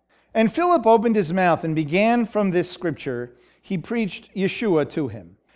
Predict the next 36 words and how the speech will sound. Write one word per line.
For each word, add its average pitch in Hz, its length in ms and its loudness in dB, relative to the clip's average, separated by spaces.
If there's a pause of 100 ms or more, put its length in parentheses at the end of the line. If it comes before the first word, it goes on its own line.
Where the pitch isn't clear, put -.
(160)
And 220 160 4
as 302 240 4
they 262 160 4
went 226 220 4
along 190 420 4
the 175 100 4
road, 147 380 4
they 160 120 0
came 247 420 -2
to 226 160 -6
some 247 280 -2
water. 254 520 4 (440)
And 208 180 4
the 214 60 4
eunuch 294 300 2
said, 220 160 4
'Look, 247 320 4
water, 226 420 4
what 208 240 2
prevents 262 480 0
me 214 160 -2
from 240 180 0
being 254 180 2
immersed?' 294 680 2 (460)
And 160 160 0
Philip 196 380 4
said, 185 300 4
'If 156 100 0
you 220 160 0
believe 247 320 2
with 190 120 4
all 185 200 6
your 240 200 4
heart, 170 260 4
you 226 100 -4
may.' 262 460 -2